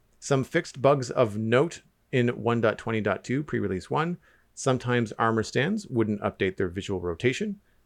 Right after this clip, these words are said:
Vertical redstone dust placed against droppers, dispensers, and hoppers doesn't visually disappear when the dust above is removed. Redstone comparators can cause redstone dust connection issues.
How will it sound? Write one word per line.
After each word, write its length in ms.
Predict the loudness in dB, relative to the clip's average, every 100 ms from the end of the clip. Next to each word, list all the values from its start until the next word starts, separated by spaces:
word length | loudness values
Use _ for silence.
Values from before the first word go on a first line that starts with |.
| _ 0
Vertical 380 | 4 4 4 4
redstone 540 | 4 2 0 -2 2
dust 360 | 2 0 -2 -2
placed 300 | 0 0 -2
against 500 | 0 0 -2 -10 0
droppers, 520 | 4 4 4 0 -2 -8
dispensers, 560 | -6 -2 -2 -2 -4
and 80 | -6
hoppers 460 | -4 -2 0 -4 0
doesn't 320 | 0 0 -4
visually 320 | -2 0 -2
disappear 520 | -2 -8 -8 -2 0
when 140 | 0 -2
the 60 |
dust 260 | -2 -2 -4 -6
above 320 | -2 -2 -2
is 180 | -8 -4
removed. 400 | 4 4 4 -6 _ _ _ _
Redstone 480 | 2 2 2 0 0
comparators 540 | -2 2 2 4 0 -4
can 120 | -8
cause 380 | -2 0 -2 -4
redstone 460 | -4 -4 -6 -2
dust 280 | -4 -4 -8
connection 400 | -6 -6 -4 -6
issues. 420 | -6 -4 -6 -6